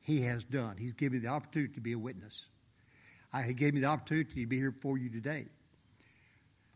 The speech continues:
My question is, and when we, <laughs> by the way, regressed a minute, the title to the, today's lesson is, "What are you doing?" Doing, excuse me. It's supposed to be, "What you doing?" But,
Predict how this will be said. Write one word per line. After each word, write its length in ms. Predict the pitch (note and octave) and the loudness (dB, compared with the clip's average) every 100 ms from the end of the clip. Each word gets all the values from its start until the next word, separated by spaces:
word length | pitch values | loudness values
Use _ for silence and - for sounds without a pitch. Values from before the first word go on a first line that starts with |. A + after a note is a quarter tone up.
| - | -6
My 60 | - | 0
question 400 | - G#3 G#3+ - | 8 10 10 4
is, 420 | F#3 D#3 B2+ C#3+ - - - - | 4 4 2 -4 -12 -20 -12 0
and 360 | D3 F3 F#3+ | 4 4 4
when 200 | D#3 F#3 | 6 8
we, 200 | E3 D#3 C#3+ - - G#3+ | 8 6 2 -10 -12 -8
<laughs> 300 | E4+ - C3 | -6 -4 0
by 200 | B2 C#3 | 2 2
the 100 | B2 | 0
way, 220 | A2+ - - - | -4 -8 -10 -2
regressed 400 | C3+ D#3+ B2+ - | 6 6 6 0
a 40 | |
minute, 260 | A#2 A2 - - - - - - - - | -2 -4 -6 -18 -20 -20 -20 -20 -20 -8
the 80 | B2+ | -6
title 480 | - E3+ F#3 F3+ D#3+ | -2 4 6 6 4
to 120 | D#3 | 0
the, 260 | C3 C3 - - - | 0 0 -4 -10 -2
today's 280 | D3+ D3+ B2 | 4 4 4
lesson 340 | C#3 A#2+ A2 | 0 -2 -6
is, 140 | G#2 - F3+ G3 | -10 -14 -14 -4
"What 140 | C3+ | -2
are 100 | C3+ | -2
you 120 | A#2 | -2
doing?" 360 | A2 A#2+ G2+ E2+ - _ _ _ - B2+ | -2 -4 -4 -10 -20 _ _ _ -12 2
Doing, 300 | D3 C#3 G#2+ E2+ | 4 4 2 -6
excuse 320 | - C#3+ A2 | -2 -2 -2
me. 120 | G#2+ - - - - - - | -6 -14 -20 -20 -20 -16 -10
It's 100 | A2+ | -2
supposed 280 | - F#3+ D3 | 4 4 6
to 40 | |
be, 100 | C3+ | 2
"What 300 | A#2 E3 - | 2 0 -2
you 60 | B2 | -4
doing?" 240 | A2+ G2 - - _ _ _ - - - - | -4 -6 -16 -20 _ _ _ -20 -20 -20 -14
But, 100 | A#2+ | -14